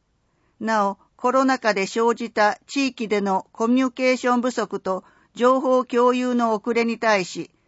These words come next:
ラインやオンライン会議、自治会運営の効率化を図るアンケートシステムの導入を検討するよう要望する。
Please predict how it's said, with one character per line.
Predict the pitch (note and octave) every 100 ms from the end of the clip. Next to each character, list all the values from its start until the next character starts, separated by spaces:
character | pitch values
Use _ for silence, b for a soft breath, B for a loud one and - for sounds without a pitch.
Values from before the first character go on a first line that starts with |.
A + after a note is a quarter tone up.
| _ _ -
ラ | G3+ A#3+
イ | B3+
ン | B3
や | A#3 A3+ -
オ | A#3 B3+
ン | B3+
ラ | B3+
イ | C4
ン | B3
会 | B3 A#3 F#3+
議、 | F3+ - b b b b
自 | A3+
治 | A3+ C4+
会 | C4 B3+ C4
運 | C4 B3 G#3+
営 | G3+
の | F#3+ F#3
効 | A#3 A#3+
率 | A#3+ A#3+ A3+
化 | - A3
を | G#3+
図 | G#3+ A3 A3
る | F3+ E3 _
ア | G#3
ン | B3+
ケ | C4+ C4+
ー | C4+
ト | C4
シ | C#4 C4
ス | -
テ | A3
ム | G3+
の | F#3+ F3+
導 | G#3 A#3+
入 | A#3 A#3
を | A3 G#3
検 | A3 A#3 A#3+
討 | A#3 A#3
す | A#3+
る | A3+ A#3
よ | A#3+ G3+
う |
要 | F3 F#3+ F#3+
望 | F#3 F3+
す | F3 E3+
る。 | D#3